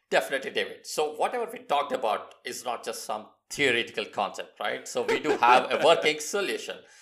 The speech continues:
So what we did is, for folks like you who want to try it out first before you take a decision,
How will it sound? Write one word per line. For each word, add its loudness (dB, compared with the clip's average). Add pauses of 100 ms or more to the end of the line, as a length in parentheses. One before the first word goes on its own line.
(200)
So -6
what -2
we -4
did 0
is, -4 (560)
for 0
folks -2
like 0
you -4
who -4
want 0
to -2
try 0
it 0
out 4
first -6
before -2
you -4
take -2
a -12
decision, -8